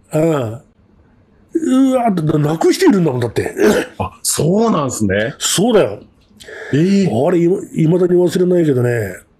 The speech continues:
Speaker 1: 二千七年だったかな、かなんかで預かったフェラーリの二四六ジーティーって、要はディーノっ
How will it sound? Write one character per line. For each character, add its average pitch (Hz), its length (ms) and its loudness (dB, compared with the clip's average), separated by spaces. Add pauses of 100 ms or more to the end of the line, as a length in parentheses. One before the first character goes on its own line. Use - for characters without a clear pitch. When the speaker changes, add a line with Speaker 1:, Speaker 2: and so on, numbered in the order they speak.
(260)
Speaker 1:
二 123 340 0
千 147 680 0 (600)
七 131 280 0
年 180 180 2
だ 117 100 -2
っ - 20 -10
た 101 120 -10
か 107 80 -2
な、 117 100 0
か 127 100 -2
な 131 120 0
ん 127 40 0
か 120 60 0
で 110 180 -2 (560)
預 123 280 -2
か 127 140 0
っ - 40 -20
た 104 360 -2
フ - 120 -4
ェ 180 40 2
ラ 202 100 4
ー - 20 4
リ 156 100 -2
の 113 120 0
二 143 180 2
四 196 160 2
六 175 160 0
ジ 165 160 2
ー 151 60 -2
テ 170 80 0
ィ 135 100 0
ー 104 40 -8
っ - 40 -20
て、 101 200 -2
要 135 120 2
は 113 80 0
デ 131 140 0
ィ 185 80 4
ー 165 40 2
ノ 101 120 -4
っ - 40 -16